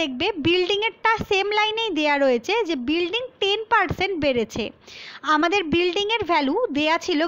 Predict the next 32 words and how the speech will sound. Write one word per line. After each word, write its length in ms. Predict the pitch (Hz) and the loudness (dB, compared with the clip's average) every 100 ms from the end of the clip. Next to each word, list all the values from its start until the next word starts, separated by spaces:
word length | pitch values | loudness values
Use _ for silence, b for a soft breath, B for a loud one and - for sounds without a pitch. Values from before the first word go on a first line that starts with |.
| 269 | 0
given 280 | 294 285 403 330 | -2 0 0 0
balance 300 | 269 262 254 | 0 -2 -4
sheet-এ 260 | 269 233 320 523 B B B 262 | -4 -4 -4 -4 B B B -4
ওয়ান 180 | 247 302 349 370 | 2 2 2 0
লাখ 100 | 494 - | -2 -2
ফিফটি 300 | 370 349 403 392 | -4 -2 -4 0
থাউজেন্ড, 400 | 359 294 226 220 240 | 0 0 -2 -8 -4
তার 160 | 302 285 311 | 0 0 0
ওপর 160 | 392 381 _ | -2 -4 _
ten 220 | 349 339 359 | -2 -2 0
percent 360 | 381 381 415 427 349 | 0 0 -2 -6 -4
increase 340 | 330 302 370 359 320 | -4 -2 -2 -2 0
হয়েছে, 300 | 349 339 453 640 B B - | -2 0 -2 -2 B B -2
তাই 160 | 320 294 | 0 0
জন্য 260 | 339 370 415 320 | -2 -2 -2 -2
ওটা 180 | 320 415 - | -2 -4 -2
ফিফটিন 380 | 349 - 349 320 | -6 -4 -6 -4
থাউজেন্ড 340 | 339 339 415 494 311 | -2 -2 -4 -4 -2
হয়েছে। 320 | 254 220 233 226 | -2 -4 -10 -6
যেহেতু 300 | 294 339 427 | -4 -2 -2
দুটোর 360 | 330 320 311 359 311 | -2 -2 0 -2 0
ভ্যালুই 280 | 320 339 | 0 -2
বেড়েছে, 480 | 311 285 294 339 - 554 B B - | -2 -2 -2 -2 0 -2 B B -4
তাই 160 | 311 294 302 | 0 0 -2
জন্য 200 | 370 403 453 | -4 -2 -2
কিন্তু 240 | 349 285 415 453 | -2 0 2 2
revaluation 580 | 277 269 302 320 339 415 392 | 0 0 -2 -2 0 -2 -2
অ্যাকাউন্টের 540 | 277 277 277 269 370 440 | -6 -2 -2 0 -2 -4
credit 340 | 311 269 311 370 | -2 -2 -2 -4
সাইডে 320 | - 269 233 415 523 262 | -2 -2 -2 -4 -2 -2
আমরা 200 | 247 381 - | 0 -4 -4
লিখেছি। 580 | 269 254 - 214 - 226 | -8 -8 -6 -10 -10 -14